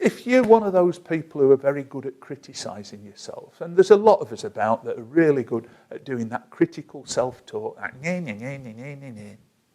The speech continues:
If you're good at that, what I'd like you to do is to notice what are the words that you say to yourself.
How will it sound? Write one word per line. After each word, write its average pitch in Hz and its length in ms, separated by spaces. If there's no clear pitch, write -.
If - 200
you're 320 80
good 233 180
at - 160
that, - 300
what 180 200
I'd 190 120
like 202 220
you 190 80
to - 180
do 107 340
is - 240
to - 140
notice 131 960
what 156 240
are 180 40
the 175 120
words 147 420
that - 160
you 151 60
say 101 260
to - 180
yourself. - 420